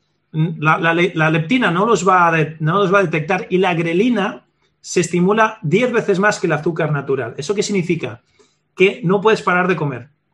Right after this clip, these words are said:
Que comes más y comes más y comes más. Y no sé si os habéis dado cuenta, pero cuando te tomas un refresco light, de estos Coca-Cola Light, o no sé qué Light, ¿vale? Que en vez de azúcar le han puesto edulcorantes artificiales, terminas teniendo más hambre.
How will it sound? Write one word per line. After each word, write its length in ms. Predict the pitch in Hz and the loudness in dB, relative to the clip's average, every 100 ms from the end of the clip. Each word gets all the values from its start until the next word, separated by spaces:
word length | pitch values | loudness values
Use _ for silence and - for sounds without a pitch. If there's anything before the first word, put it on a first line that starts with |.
| _ _ _ _ - | _ _ _ _ -4
Que 140 | 160 | -2
comes 320 | 180 220 202 | 0 -2 0
más 320 | 208 202 208 175 | 2 2 2 0
y 20 | |
comes 300 | 190 202 175 | -2 0 -2
más 260 | 196 196 | -2 -2
y 60 | 185 | -2
comes 340 | 175 175 170 | -2 -4 -4
más. 240 | 185 208 - | -4 -4 -4
Y 120 | 175 | -2
no 80 | 185 | -2
sé 140 | 196 220 | -4 -6
si 100 | 202 | -4
os 80 | |
habéis 160 | 170 165 | -2 0
dado 180 | 170 160 | 0 0
cuenta, 280 | 190 202 196 | -2 -2 -2
pero 180 | 160 | -2
cuando 220 | 160 160 151 | -2 -2 -2
te 80 | |
tomas 280 | 151 214 240 | -2 -2 -2
un 80 | 226 | -2
refresco 460 | 185 196 185 165 156 | -2 -2 -4 -4 -2
light, 440 | 160 151 151 - - _ _ _ _ | 0 0 -4 -8 -20 _ _ _ _
de 140 | 147 | -4
estos 240 | 151 165 - | -4 -4 -8
Coca-Cola 440 | 165 170 226 247 | -4 -4 -4 -2
Light, 340 | 165 160 117 _ _ _ _ _ | 0 -2 -4 _ _ _ _ _
o 160 | 156 170 | -4 -2
no 80 | 160 | -2
sé 140 | 151 | 0
qué 140 | 226 | 2
Light, 320 | 190 165 120 - _ _ _ _ | 2 0 -2 -10 _ _ _ _
¿vale? 260 | 147 180 190 | -4 -2 -2
Que 80 | 151 | -2
en 60 | |
vez 80 | 160 | 0
de 60 | 170 | 2
azúcar 280 | 185 180 | 2 2
le 60 | 151 | 0
han 80 | 151 | -2
puesto 500 | 160 - 160 160 - | -2 -2 -2 -2 -6
edulcorantes 580 | 160 160 151 156 160 160 | -4 -4 -2 -2 -2 -2
artificiales, 840 | 165 147 143 165 190 202 220 - _ _ _ _ | -2 -2 0 2 2 2 -2 -16 _ _ _ _
terminas 380 | 185 185 233 - | 0 0 0 2
teniendo 260 | 208 226 220 | 2 2 0
más 160 | 208 | 0
hambre. 380 | 233 180 - | 0 0 -4